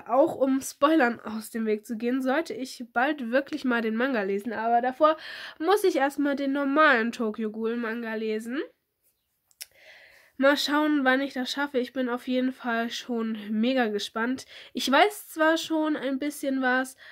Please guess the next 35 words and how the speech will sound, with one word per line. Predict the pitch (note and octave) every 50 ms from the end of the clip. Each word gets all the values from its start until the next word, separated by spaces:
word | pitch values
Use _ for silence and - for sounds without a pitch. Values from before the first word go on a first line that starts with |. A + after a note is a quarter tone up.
| - - - _ _ -
aber | A#3 A3+ A#3 A#3 A3+ A3
ich | A3 - -
bin | - A3 G#3+
trotzdem | - - G#3+ G#3+ - - A3 G3+ G3+ G3+ G#3 G#3+
mega | A3+ A#3+ A#3+ A3
gespannt, | A3 A3+ - - - A#3 A#3+ -
auch | - - -
wenn | C4 C4
ich | C#4 C4+ C4
schon | - C#4 B3+ B3+
gehört | B3 B3 A3+ B3 A#3+ B3 B3+ - - B3+
hab, | B3+ A#3+ A#3+ A#3+ A#3+ - - _ - - - - - - _ _ -
dass | A3+ A3+ A#3 A#3 - -
es | A#3 A3+ A3+ A3+ - - - - - - _ _ _
nicht | - A3 A#3 B3 B3+ B3+ - - - -
so | A3 G#3+ G3+
gut | G#3 A#3 B3+ B3+ -
sein | - A3+ G#3 G#3+ G#3 G#3+ G#3+ G#3+ A3 G#3+
soll. | G#3 G#3+ G#3 G#3+ G#3+ G#3+ F#3+
Also | G3 G3 F#3+ G3 G3
auf | - -
jeden | A3+ G#3+ G#3+
Fall | - - G#3+ G#3
der | G#3+ G#3 -
Anime. | G#3 A3 A3+ A3+ A3+ A3+ A3+ A3+ A#3 B3 B3 _ _ _ _ _ _ _ _ _ _ _ _ _ _ _ - - - _ - -
Aber | A#3+ A#3+ A3+ A3+ G#3
wie | A3 G#3+
gesagt, | G#3 G#3+ G3+ G#3+ G#3 G3+ G3+ G3+ - -
ich | - B3 - -
lasse | A#3 A3 G#3+ G#3+ - A3
mich | G#3+ G#3 G#3 -
da | - G#3+ G3
überraschen. | G3 G#3 G#3 G#3 G#3 A3 A3 A3 - B3 A3+ A3+ A3+ A#3 - - - - - - - - - - _ _ _ _ _ _ _
Und | - - G3+ G3+ G3 G3 G3 G3 G3 G3 - - - - _ _ _ _ _ _ _ _ _ -
ja, | A3 F#3+ F#3 F3+ F3 -